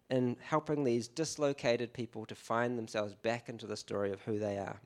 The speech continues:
back into the story of God's redemptive work in history. Um, and then we meet these Samaritans, or these,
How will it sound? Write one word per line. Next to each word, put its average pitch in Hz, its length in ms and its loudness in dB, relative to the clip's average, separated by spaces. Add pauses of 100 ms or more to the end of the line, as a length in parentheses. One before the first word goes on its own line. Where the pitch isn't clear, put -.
back 117 220 -4
into 113 160 -4
the 104 100 -4
story 101 280 0
of 92 120 -6
God's 104 440 -4 (340)
redemptive 110 560 0
work 98 280 -2
in 92 100 -12
history. - 500 -10 (1600)
Um, 113 320 2 (2000)
and 131 100 4
then 180 140 8
we 190 140 10
meet 165 240 6
these 147 180 4
Samaritans, 143 680 4
or 113 80 4
these, 113 260 2